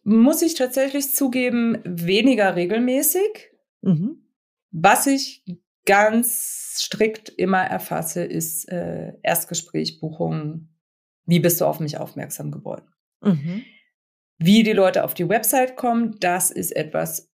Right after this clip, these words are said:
Speaker 1: stiefmütterlich von mir behandelt.
Speaker 2: Ah, eigentlich müsstest du doch jetzt schauen, YouTube kommt raus und dann müsstest du so und so viel Wochen, Monate, whatever, wie auch immer, in welchem Rhythmus du das wählst,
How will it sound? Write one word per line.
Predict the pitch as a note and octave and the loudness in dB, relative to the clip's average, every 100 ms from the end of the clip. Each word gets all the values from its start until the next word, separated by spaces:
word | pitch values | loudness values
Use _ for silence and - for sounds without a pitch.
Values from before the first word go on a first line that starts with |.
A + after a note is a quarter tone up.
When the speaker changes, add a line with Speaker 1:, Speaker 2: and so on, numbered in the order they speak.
| - | -6
Speaker 1:
stiefmütterlich | - - - G#3 G3+ E3 C#3+ C3 C3 - | -4 -4 0 2 4 2 2 0 -4 -10
von | C#3 | -6
mir | C#3 | -6
behandelt. | A#2 D3 G1+ - - _ _ _ _ _ _ _ _ | -4 -8 -10 -14 -20 _ _ _ _ _ _ _ _
Speaker 2:
Ah, | G3+ | -2
eigentlich | A#3+ F#4 F4 F#3+ | 4 4 6 4
müsstest | F#3 D#3+ F3 | 0 -6 -12
du | F3+ | -8
doch | D#3+ | -8
jetzt | - E3 - | -8 -10 -8
schauen, | D#3+ F3 G#3 C4+ _ _ _ _ _ _ _ _ _ | -6 -4 -6 -6 _ _ _ _ _ _ _ _ _
YouTube | E3 E3 G3+ G3+ - C4+ E4 F#4 | -2 2 2 2 -2 4 4 2
kommt | - D4+ D#4+ - | -2 -4 -4 -6
raus | D#3+ E3 E3+ A#3 F4+ - - _ _ _ _ _ | -4 -2 -2 -4 -4 -10 -14 _ _ _ _ _
und | - | -6
dann | G3 | -2
müsstest | F#3 G#3 - | -2 -4 -6
du | G3 F3 - _ _ _ | -6 -8 -10 _ _ _
so | E3+ F3+ | -8 0
und | G#3 A3+ | 0 0
so | C4+ | -2
viel | C#4+ C#4 A3 | -4 -8 -4
Wochen, | F#3+ D#3+ A#3 B3 C#4 C#4+ C#4 C4 A#3+ G#3+ F#3+ | -4 -4 -6 -8 -8 -10 -12 -10 -6 -4 -2
Monate, | F#3 G3+ G#3+ G#3+ E3 | -2 -2 0 -2 -4
whatever, | D#3 - F3 D4 E4+ | -8 -4 2 2 2
wie | G#3+ | -2
auch | E3+ D3+ | -4 -4
immer, | F3+ | -6
in | E3+ | -6
welchem | D#3+ E3+ | -6 -8
Rhythmus | E3+ F3 E3+ E3 | -10 -8 -10 -10
du | E3 | -10
das | D#3 - | -12 -10
wählst, | D#3+ F#3+ E4+ - - | -4 -2 -2 -4 -16